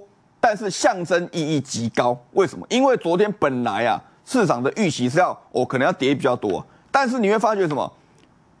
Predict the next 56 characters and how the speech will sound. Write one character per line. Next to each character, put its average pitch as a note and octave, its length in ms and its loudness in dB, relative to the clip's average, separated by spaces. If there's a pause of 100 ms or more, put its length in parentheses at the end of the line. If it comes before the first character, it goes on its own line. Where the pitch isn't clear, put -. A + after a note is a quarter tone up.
(140)
不 D4 120 4
跌 G3 200 2
反 G3+ 180 0
涨， B2 200 -4 (420)
而 - 160 2
且 A#3+ 160 0
是 A3 140 -4
呈 F#3 160 0
现 G3 180 0 (120)
V F#3+ 460 0
转， - 220 -2 (100)
对 - 80 0
不 D3 60 0
对？ B2 140 2
V D#3 320 0
转， A2+ 260 -2
哦， C3+ 340 2
V G3+ 200 0
形 C#3+ 240 -2
反 C3 180 2
转， B2 180 -2 (460)
这 C#4 80 0
行 A3 220 0
情 C#3 180 -4
啊 A#2 80 0
就 F3 160 0
很 A#2 140 -2
精 A#2+ 180 -2
彩 - 120 -6
啊。 - 160 -16 (340)
所 C4+ 120 4
以 D4 40 4
我 C#4 60 2
跟 B3+ 180 0
各 B3 80 4
位 B3 80 4
讲， D#3+ 180 -2
投 E3+ 100 0
资 F3+ 40 0
朋 F#3 80 0
友 C#3+ 80 0
来， A2 200 0 (220)
我 E3 140 2
再 A#3+ 100 2
给 E3 140 0
各 F#3 100 0
位 F#3 80 2
看 F#3 140 0
一 D#3+ 40 -8
个 D3 80 0
更 F3+ 300 0
精 D#3+ 220 -2
彩 E2+ 180 -6
的， F2 100 -4
你 B2+ 160 0
更 - 240 0